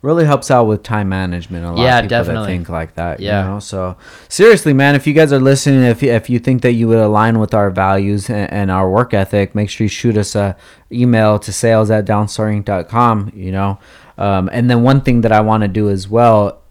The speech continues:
Speaker 1: is put you in a better position to make bigger decisions.
Speaker 2: Yeah, yeah.
Speaker 1: Because, um, I have a lot of emotional investment in Downstar, which
Speaker 2: Yeah, you were
Speaker 1: is,
Speaker 2: telling me the other day.
Speaker 1: which is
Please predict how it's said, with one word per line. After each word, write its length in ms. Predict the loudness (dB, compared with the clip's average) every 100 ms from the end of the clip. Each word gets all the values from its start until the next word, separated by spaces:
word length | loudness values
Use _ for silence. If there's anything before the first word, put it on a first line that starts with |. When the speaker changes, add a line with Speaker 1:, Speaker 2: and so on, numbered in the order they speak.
| -6
Speaker 1:
is 580 | -2 -2 -4 -8 -14 -18 _ _ _ _ _ -4
put 340 | 0 0 0
you 180 | 2 6
in 100 | 6 4
a 20 |
better 280 | 2 0 0
position 800 | -2 -4 0 -2 -2 -2 -2 -6 _ _ -6
to 120 | 0
make 440 | 2 0 -4 -4
bigger 300 | 0 2 0
decisions. 640 | -4 -6 0 0 0 -4 -2
Speaker 2:
Yeah, 240 | -2 -2
yeah. 220 | -4 -6 -10 _ _ -8
Speaker 1:
Because, 640 | -6 2 2 2 0 -4
um, 720 | -2 0 0 -2 -4 -6 -10 -14 _ _ _ _ _ -6
I 120 | -2
have 280 | 2 2 2
a 80 |
lot 380 | 0 2 4 4
of 100 | 4
emotional 680 | 2 0 0 -2 -2 -2 -2
investment 720 | -2 -2 -4 -4 -2 -2 -4 -8
in 180 | -6 -4
Downstar, 800 | -2 -2 -4 -2 2 2 2 -2
which 80 | -2
Speaker 2:
Yeah, 140 | 0
you 120 | 0
were 60 | 0
Speaker 1:
is, 80 | -2
Speaker 2:
telling 220 | -4 -4
me 60 | -4
the 60 |
other 180 | -4 -4
day. 280 | -4 -4 -4
Speaker 1:
which 260 | -2 -2 0
is 380 | 0 -2 -6